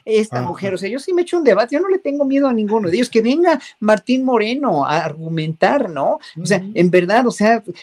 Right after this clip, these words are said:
Speaker 1: ¿cómo se atreve Martín Moreno a llamar analfabetos al pueblo
Speaker 2: Claro.
Speaker 1: que en verdad tiene una sensibilidad y tiene, o sea, y si hay analfabetos en este país, si hay gente analfabeta es porque los gobiernos anteriores propiciaron eso.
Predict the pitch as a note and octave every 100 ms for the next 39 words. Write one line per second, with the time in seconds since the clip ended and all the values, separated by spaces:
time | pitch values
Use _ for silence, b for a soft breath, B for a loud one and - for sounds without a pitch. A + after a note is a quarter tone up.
0 | - A#3 C#4 - G#3 F#3+ G#3 G#3 G3+ G3
1 | F3 _ - E3 E3 G3 F#3 F3 F#3 F#3+
2 | D#3 D3+ D#3 F3+ F#3 C#3+ C#3 C#3+ D3 -
3 | D3+ C3+ - D3+ D#3 E3 A3+ B - C#3
4 | D#3+ D#3+ D#3 D#3 F3+ F#3+ - - G3 G3
5 | G3+ F3 E3+ - D#3+ D#3+ D3+ D#3+ E3+ E3
6 | - F#3 F#3+ F#3 B - E3+ - F3 -
7 | - - A3 - F3 A3 D#4 A#3+ C#3 C3+
8 | A#2 C3 - - B2 B2+ - - A2+ B2+
9 | C3 - F#3+ G3 G3+ F#3 F#3+ D3+ B2 C3+
10 | A#2+ B2 D3+ B B - D#3+ D#3+ - C#3+
11 | C3+ C3+ B2 A#2 A2+ A2+ C#3+ F3 F#3 D#3
12 | B2 C#3 D3 C#3+ C3+ A#2+ C3 G#2+ G2 -
13 | -